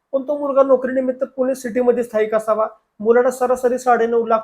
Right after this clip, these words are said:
तरी किमान एवढं मुलाला पॅकेज असावं. मुलाचं शिक्षण हे इंजिनिअरिंग फील्डमधून एमसीए झालेलं असेल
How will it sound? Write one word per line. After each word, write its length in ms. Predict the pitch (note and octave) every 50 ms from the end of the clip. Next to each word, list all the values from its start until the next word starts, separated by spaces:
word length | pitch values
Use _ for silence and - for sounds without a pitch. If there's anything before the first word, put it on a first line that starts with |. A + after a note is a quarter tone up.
| - -
तरी 120 | A#3 A#3+
किमान 380 | A#3 _ - A3+ A#3 A#3+ A#3 A3+
एवढं 220 | A3 G#3+ G#3+ G#3+
मुलाला 240 | G#3+ G#3+ G#3 G#3 A3
पॅकेज 380 | A3 - G#3 G3+ - G#3 G#3
असावं. 380 | A3 G#3+ G#3+ A3 A3 G#3+ G#3+ A3+ - _ _ _ _ -
मुलाचं 280 | G3+ G#3 A3 A3 G#3+ G3+
शिक्षण 320 | G#3 G#3 - - A3 G#3
हे 60 | G#3+ A3+
इंजिनिअरिंग 420 | G#3+ G3+ G3+ G#3 G#3+ G#3+ G#3+ G#3+ G#3
फील्डमधून 560 | - G#3+ G#3+ G#3+ G#3 G#3 G#3 F#3 G#3 G#3 G#3
एमसीए 400 | A3 G3 F#3 E3+ E3 - A3 G#3+
झालेलं 280 | G#3+ G#3 G3+ G3+ G3+ G3
असेल 260 | - - - G3+